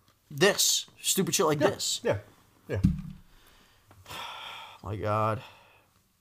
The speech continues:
Speaker 1: Guys, we're, this is a, this is a tough episode for us, man.
Speaker 2: Now, Muhammad Ali or Call of Duty?
Speaker 1: Okay, Muhammad Ali has had how many? <coughs>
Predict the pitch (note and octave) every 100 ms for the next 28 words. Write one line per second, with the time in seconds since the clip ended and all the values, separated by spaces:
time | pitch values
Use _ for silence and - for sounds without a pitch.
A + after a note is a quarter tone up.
0 | _ _ _ _ _ _ _ _ _ _
1 | _ _ - - - _ _ _ - C3+
2 | C3 C3 D#3+ D3 D#3 D3 B2+ B2 A#2+ C#3+
3 | A#2+ A#2 A#2+ A2+ G#2+ G2 F#2+ F2 G2 F2+
4 | - G2 F#2 A2 - - - - A#2+ A2+
5 | G2+ F2+ - _ _ _ _ _ _ _
6 | _ - A#2+ G2 C3 C#3+ B2 A2 B2+ G3+
7 | A#3 _ _ _ G#2+ G2+ C3+ B2 G#2+ G2+
8 | F#2 G2 - _ B2+ B2+ G#2 A2+ C3 C3+
9 | B2+ B2+ B2 B2 A#2+ A2+ A2 A2 - -
10 | - B2+ B2+ A#2+ A#2 G#2+ F#2 - -